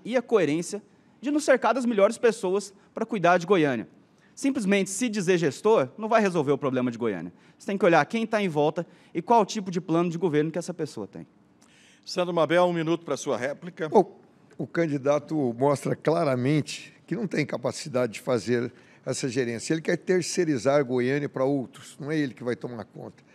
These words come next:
Speaker 3: Terceirizar pra outras pessoas vai fazer que igual o Rogério Cruz fez. Trouxe outras pessoas de fora daqui e o que que aconteceu? Nós sabemos o que que acontece com o mandato.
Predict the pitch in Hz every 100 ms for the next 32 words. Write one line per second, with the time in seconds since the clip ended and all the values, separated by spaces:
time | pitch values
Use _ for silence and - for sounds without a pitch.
0 | - - _ 156 147 - 165 131 117 147
1 | 147 - - - 165 147 160 160 143 -
2 | 135 - 160 165 220 247 220 208 226 180
3 | 214 185 180 156 160 160 - 156 160 -
4 | 139 113 - - - - 165 165 - 165
5 | 151 135 - 131 - 170 185 170 104 120
6 | 110 - 156 165 156 123 110 - - 175
7 | 190 - - _ - 156 147 151 139 139
8 | 127 117 - 120 139 - - 135 143 135
9 | 123 185 147 147 143 - 135 - - 156
10 | 156 117 101 -